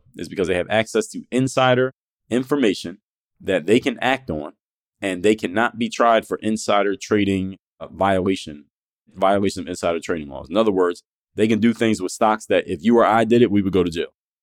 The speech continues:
But if they do it, they're allowed to do it. And this is how somebody could be working in the Senate and they're worth fifteen million dollars, even though their salary is, like, a hundred fifty thousand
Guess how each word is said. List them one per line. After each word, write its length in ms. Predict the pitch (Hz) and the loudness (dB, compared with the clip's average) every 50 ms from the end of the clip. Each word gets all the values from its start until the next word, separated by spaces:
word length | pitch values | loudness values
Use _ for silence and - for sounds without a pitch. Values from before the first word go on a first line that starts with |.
| _ _ _ _ | _ _ _ _
But 100 | - 104 | -6 -6
if 80 | 85 - | 0 2
they 140 | 110 117 113 | 2 2 4
do 220 | 190 98 95 90 | 4 4 4 4
it, 100 | 87 - | 2 0
they're 140 | - 92 92 | 0 0 2
allowed 300 | 92 87 90 87 82 76 | 2 2 2 0 -2 -4
to 80 | 71 71 | -8 -12
do 140 | 73 71 - | -12 -14 -14
it. 60 | - _ _ _ _ _ _ _ _ _ _ - | -16 _ _ _ _ _ _ _ _ _ _ -12
And 120 | 87 82 | -10 -10
this 100 | 90 87 | -10 -10
is 60 | - 87 | -10 -6
how 300 | 95 92 87 85 85 - _ _ _ _ _ | -4 -2 -2 -2 -4 -8 _ _ _ _ _
somebody 300 | - - 104 95 90 87 | -12 -4 -2 0 0 0
could 100 | - 92 | -2 -4
be 80 | 90 | -2
working 240 | 87 95 90 - 92 | -2 -2 0 0 -4
in 100 | 90 82 | -4 -4
the 60 | 80 | -6
Senate 380 | - - - 113 95 87 85 - _ _ | -8 -4 -2 -2 -2 -2 -6 -10 _ _
and 200 | 92 90 85 85 | -10 -8 -6 -2
they're 140 | 90 87 85 | -2 -2 0
worth 300 | 85 90 90 87 - _ _ | 0 0 -2 -2 -6 _ _
fifteen 400 | - 107 - - - 98 92 90 | -4 -4 -4 -2 -4 -4 -2 0
million 260 | 92 95 92 87 85 85 | 0 0 0 0 0 0
dollars, 320 | 92 92 90 85 82 85 | 0 0 0 -2 -4 -6
even 140 | 90 90 87 | -6 -4 -2
though 80 | 87 | -4
their 80 | 85 85 | -4 -4
salary 320 | - - 98 92 87 85 | -2 -2 0 0 0 -2
is, 60 | 82 85 | -4 -6
like, 80 | 82 80 | -8 -8
a 60 | 80 | -8
hundred 260 | 92 85 85 73 - | -10 -8 -10 -12 -8
fifty 240 | - 95 80 - 76 | -10 -10 -10 -8 -6
thousand 380 | - 82 80 78 78 80 73 | -4 -4 -4 -4 -6 -12 -20